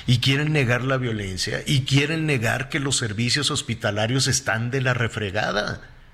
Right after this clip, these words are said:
Entonces, ¿quién que llega a un hospital no merece morir? Las personas que afectadas por el calor, la deshidratación,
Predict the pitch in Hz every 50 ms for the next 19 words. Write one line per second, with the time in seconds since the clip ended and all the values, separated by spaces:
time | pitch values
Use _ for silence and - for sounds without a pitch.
0 | - - - - - - - - - - - - 117 - 131 139 135 131 156 147
1 | 131 - - - - - - - - 180 185 196 220 269 254 - - - - -
2 | - - - - - - - - - - - - - - - - - - - -
3 | - - - - - 143 127 110 113 143 139 135 120 92 - 127 - - - _
4 | - _ - _ _ _ - 113 110 104 104 123 143 160 160 147 - - 127 107
5 | - - 95 90 73 - - - - - - - - - - - - - - -
6 | - - 127 120 123 131 131 139 151 151 135 131 127 120 113 107 101 113 117 110
7 | - - 120 117 117 - - 113 110 110 110 117 123 123 120 - - - - -
8 | - - - - - - - - - 120 123 131 127 127 - 135 120 110 98 139
9 | 156 160 165 - 147 - - - - - - - - - - - 123 123 127 143
10 | 156 - - - 110 113 - 127 120 - - - 110 127 156 175 175 - - -
11 | 131 113 113 101 - - 92 92 95 95 101 101 113 123 123 123 117 107 101 87
12 | 95 98 - - 110 92 104 92 98 - - 90 - - 101 104 107 117 120 117
13 | 113 110